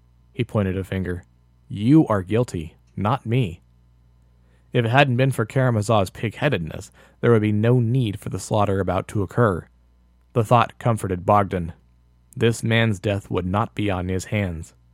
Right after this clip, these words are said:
"Get back with your men." Karamazov nodded and shrugged, returning to take his place on the snow-covered ground. One hand scrubbed the other absent-mindedly.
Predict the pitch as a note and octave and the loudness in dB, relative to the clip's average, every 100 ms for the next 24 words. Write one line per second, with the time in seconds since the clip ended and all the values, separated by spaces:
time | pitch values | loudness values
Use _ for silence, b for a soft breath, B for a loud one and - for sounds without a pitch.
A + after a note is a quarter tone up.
0 | _ _ _ _ _ _ - D#3 - G2+ | _ _ _ _ _ _ -8 -6 -2 -4
1 | G2 F2+ G2 D#2+ D2+ - - _ _ _ | -4 -8 -6 -8 -8 -10 -14 _ _ _
2 | _ _ _ _ _ _ _ _ _ _ | _ _ _ _ _ _ _ _ _ _
3 | _ _ D3+ C#3 B2+ A2+ A#2 G#2+ A2+ A2+ | _ _ 6 6 6 8 6 8 6 6
4 | G#2 G2+ - G#2+ G2 G2 - _ _ _ | 4 0 -2 0 0 0 -8 _ _ _
5 | B2 A2+ C3+ C3+ C3 B2+ A#2+ C3+ - A2 | -4 2 4 4 2 0 2 0 0 -2
6 | G#2 G#2+ A2 A2 G#2+ F2+ - F#2 G2 F#2 | 0 -2 -2 -2 -2 -2 -4 -4 -4 2
7 | A2 G#2+ F#2+ - _ _ _ _ _ _ | 4 4 2 -4 _ _ _ _ _ _
8 | - A2 G#2+ A2 G#2 F#2+ - G#2+ F#2+ G#2+ | -2 0 0 0 0 -2 -2 -2 0 0
9 | A2 G2 F#2+ F#2+ B2 A2 G#2+ G2+ G2 F#2+ | 0 0 -2 -2 -4 -2 -2 0 -2 -2
10 | F#2 | -4